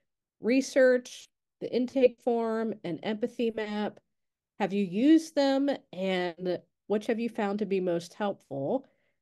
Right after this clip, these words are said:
And then the second question is, what else have you done? Or maybe some ideas for what you could do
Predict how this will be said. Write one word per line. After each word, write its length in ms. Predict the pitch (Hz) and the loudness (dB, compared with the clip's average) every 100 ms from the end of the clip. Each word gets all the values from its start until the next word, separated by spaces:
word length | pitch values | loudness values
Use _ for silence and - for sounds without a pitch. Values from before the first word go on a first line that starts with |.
| _ _ | _ _
And 120 | - 240 | -2 2
then 100 | 247 | 4
the 100 | 247 | 2
second 420 | - 320 392 359 | 0 -2 0 -2
question 500 | - 233 214 - 190 | -2 -2 -2 -4 -2
is, 600 | 180 175 170 185 - - _ _ _ _ | 0 2 0 -2 -8 -20 _ _ _ _
what 380 | 196 202 277 320 | -6 0 2 4
else 280 | 269 262 | 4 2
have 240 | - 220 180 | 0 -2 -2
you 280 | 196 262 392 | -4 2 4
done? 420 | 226 160 147 233 392 - _ _ _ _ _ _ _ _ - | 2 -2 -4 -4 -6 -10 _ _ _ _ _ _ _ _ -2
Or 180 | 226 233 | 0 2
maybe 220 | 254 320 | 2 2
some 240 | 320 269 | 0 -2
ideas 420 | 247 226 233 233 226 | -2 -2 0 0 0
for 160 | 220 | -4
what 260 | 202 208 - | -2 -2 -2
you 280 | 208 233 226 | -4 -4 -6
could 440 | - - 247 190 | -16 -14 -12 -10
do 520 | 156 226 208 160 190 | -6 -4 -2 0 0